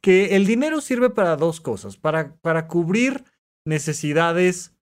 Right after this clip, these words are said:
básicas, lo que necesitas, y para cubrir necesita-, necesidades emocionales, que es lo que te hace feliz. Entonces, la mayoría de las cosas que tenemos no las necesitamos. O sea, este cuadro no lo necesito, este otro tampoco lo necesito,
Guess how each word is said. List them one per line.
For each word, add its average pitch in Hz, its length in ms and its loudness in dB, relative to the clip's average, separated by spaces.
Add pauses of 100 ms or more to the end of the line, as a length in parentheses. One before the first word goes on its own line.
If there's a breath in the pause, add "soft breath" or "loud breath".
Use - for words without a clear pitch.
(300)
básicas, 170 760 -2
lo 143 360 -2
que 127 220 -8
necesitas, 120 1000 -8 (480)
y 156 100 0
para 143 300 -2
cubrir 165 480 2
necesita-, 151 800 -2
necesidades 139 600 -2
emocionales, 139 560 -4
que 170 120 0
es 170 120 -8 (260 soft breath)
lo 170 180 2
que 185 120 0
te 196 140 -2
hace 214 220 -2
feliz. 233 580 -2 (500)
Entonces, 214 200 0
la 254 80 4
mayoría 262 560 2
de 349 100 0
las 247 160 0
cosas 277 300 -4
que 254 120 -4
tenemos 220 460 0
no 226 200 0
las 269 120 0
necesitamos. 202 680 -4
O 196 60 -2
sea, 208 120 -2
este 208 200 -4
cuadro 165 480 0
no 196 140 0
lo 175 140 -2
necesito, 139 720 -2 (260 loud breath)
este 151 300 0
otro 151 520 2
tampoco 131 380 -2
lo 139 100 -2
necesito, 120 680 -2